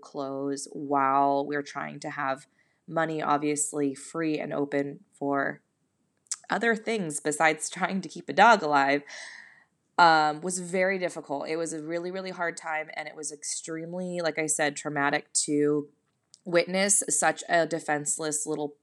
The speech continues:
chihuahua as Peanut Crusher be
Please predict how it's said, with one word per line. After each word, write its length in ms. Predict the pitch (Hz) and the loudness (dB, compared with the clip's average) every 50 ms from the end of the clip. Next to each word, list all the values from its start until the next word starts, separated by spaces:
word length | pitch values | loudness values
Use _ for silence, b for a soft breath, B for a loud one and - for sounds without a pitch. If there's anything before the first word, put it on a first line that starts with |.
| _ _ | _ _
chihuahua 540 | - - 185 170 160 143 143 139 143 139 - - | -8 -4 -2 0 2 2 2 2 2 0 0 -2
as 180 | 147 143 143 | -4 -6 -8
Peanut 440 | - - - 160 151 147 139 - - | -10 -12 -12 -8 -6 -6 -6 -8 -8
Crusher 480 | - - 139 143 - - 135 139 139 135 B B B B B B B B B 180 - | -6 -6 -6 -4 -4 -2 -2 -2 -4 -6 B B B B B B B B B -14 -8
be 460 | - 170 160 151 147 147 147 147 | -4 0 2 4 4 4 4 2